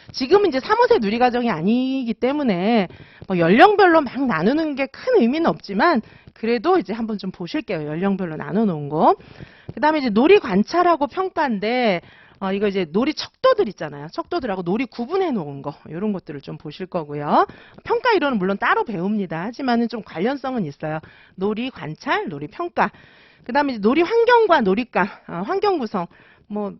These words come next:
분량이 그렇게 많지는 않아요. 그다음에 이제 교사의 놀이 개입하고, 그다음에 지금은 이제 자유 선택 놀이가 아니라 자유 놀이입니다. 그래서, 어, 자유 선택 놀이가 이제 과거에 많이 얘기한 것이긴 하지만은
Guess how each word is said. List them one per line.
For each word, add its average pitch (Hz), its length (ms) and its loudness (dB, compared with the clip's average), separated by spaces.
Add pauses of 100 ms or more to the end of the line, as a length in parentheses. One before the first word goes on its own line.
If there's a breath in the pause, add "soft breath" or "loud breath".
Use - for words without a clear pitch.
(100)
분량이 320 340 -2
그렇게 240 280 -6
많지는 233 400 -8
않아요. 160 300 -6
그다음에 294 300 0
이제 233 200 -2 (260 loud breath)
교사의 370 400 2
놀이 240 260 2
개입하고, 190 760 -2 (400 loud breath)
그다음에 302 260 -4
지금은 381 560 0
이제 220 240 0
자유 403 560 0
선택 440 400 -4
놀이가 233 300 -4
아니라 190 260 -6
자유 240 320 -6
놀이입니다. 226 800 -4
그래서, 220 360 0 (560 loud breath)
어, 170 240 -4 (200 loud breath)
자유 262 240 2
선택 415 360 2
놀이가 247 320 -2
이제 202 160 -2
과거에 381 520 0
많이 202 260 0
얘기한 226 340 -4
것이긴 220 360 -2
하지만은 262 600 2